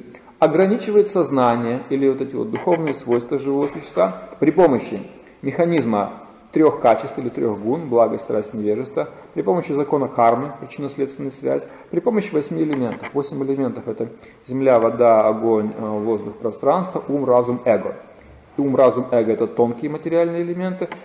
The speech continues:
пространство, воздух, э, огонь, вода, земля — это такие более грубые, осязаемые материальные элементы.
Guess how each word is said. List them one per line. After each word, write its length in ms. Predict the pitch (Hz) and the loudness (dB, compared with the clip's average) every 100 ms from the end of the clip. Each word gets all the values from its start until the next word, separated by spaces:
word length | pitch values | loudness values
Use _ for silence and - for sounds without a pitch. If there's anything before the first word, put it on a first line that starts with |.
| - | -6
пространство, 680 | 131 127 143 143 139 131 120 | -4 -2 0 0 0 2 4
воздух, 800 | 117 113 123 117 107 110 - - | 4 0 -2 -2 -2 -4 -4 -2
э, 280 | 104 101 98 95 - 110 - - - | 0 0 -4 -8 -12 -14 -16 -10 -6
огонь, 320 | 113 113 104 | -2 -2 -2
вода, 260 | 104 104 | -4 -4
земля — 340 | 101 113 110 143 | -4 -6 2 2
это 140 | 143 | 2
такие 200 | - 98 | -6 -10
более 360 | 101 113 107 104 | -4 -2 -2 -4
грубые, 340 | - 113 98 | -4 -6 -6
осязаемые 440 | 98 110 110 98 98 | -10 -2 -2 -2 -6
материальные 480 | 101 - 104 113 110 | -10 -10 -10 -10 -12
элементы. 420 | - 104 - | -12 -12 -12